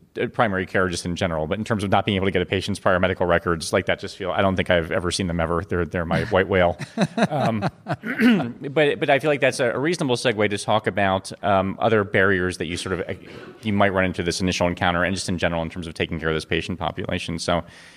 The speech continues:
Speaker 1: I feel like language is probably an obvious one and the records are one, but what, what other,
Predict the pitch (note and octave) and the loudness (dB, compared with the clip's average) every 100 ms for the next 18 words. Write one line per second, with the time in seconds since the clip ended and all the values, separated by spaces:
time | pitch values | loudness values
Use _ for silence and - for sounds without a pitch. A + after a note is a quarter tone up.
0 | - A2+ A#2 G2+ F2+ G2 G2 F#2 F2+ - | -6 0 4 4 4 2 2 0 -2 0
1 | F#2+ F2+ F2 F2 F#2 F2+ F2 E2+ F2+ E2+ | 2 4 2 2 2 2 2 -2 -2 -2
2 | E2+ E2+ - E2 E2 E2 E2 E2 E2 F2+ | 0 0 0 -2 -2 -2 -2 -2 0 0
3 | F#2 F#2+ F#2+ F#2 F2+ E2 | 0 2 2 4 2 0